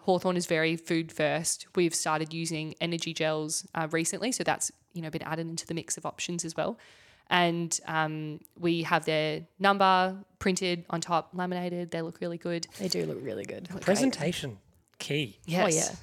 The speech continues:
Speaker 1: They need to make it appealing.
Speaker 2: Every time I walk past, I'm like, "Oh, I just love
Speaker 3: It's,
Speaker 2: it."
Speaker 3: you know what it's a bit like? It's almost a bit like, so shout out to Zara, who obviously helps you out
Speaker 1: Yes.
Speaker 3: most weeks.
Speaker 1: Amazing.
Speaker 3: Um,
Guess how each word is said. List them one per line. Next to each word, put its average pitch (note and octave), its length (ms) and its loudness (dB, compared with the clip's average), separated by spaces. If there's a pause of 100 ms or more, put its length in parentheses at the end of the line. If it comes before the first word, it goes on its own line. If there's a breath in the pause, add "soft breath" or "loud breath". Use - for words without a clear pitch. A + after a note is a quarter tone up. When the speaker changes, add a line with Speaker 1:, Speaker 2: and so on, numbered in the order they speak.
Speaker 1:
They G#3+ 120 4
need B3+ 120 0
to C4+ 60 -2
make B3 160 0
it F#3 60 -2
appealing. G3 200 4
Speaker 2:
Every C#4 120 8
time D#4 100 8
I D4+ 60 10
walk G#3+ 240 8
past, D#3+ 240 6
I'm E3 80 0
like, D3+ 240 -4
"Oh, - 180 -10
I D#3+ 80 -12
just - 280 -2
love A#3+ 120 4
Speaker 3:
It's, G3+ 100 4
Speaker 2:
it." G#3+ 40 8
Speaker 3:
you A3 60 8
know D4 60 8
what D#4 60 6
it's - 120 0
a - 20 -4
bit G#3+ 180 -2
like? C3+ 460 0
It's - 180 -6
almost G3+ 300 2
a G3+ 60 -8
bit - 140 -2
like, C#3+ 240 2
so C3+ 260 0 (360 soft breath)
shout D#3+ 280 4
out A#2 180 0
to A#2+ 380 -6
Zara, F#3+ 360 4
who D#3+ 100 0
obviously C3 260 -2
helps C3+ 200 -6
you C3+ 120 -2
out B2 200 -2
Speaker 1:
Yes. F#3+ 460 0
Speaker 3:
most C3 240 2
weeks. F#3+ 380 0 (120)
Speaker 1:
Amazing. D#3+ 380 2
Speaker 3:
Um, C#3+ 440 4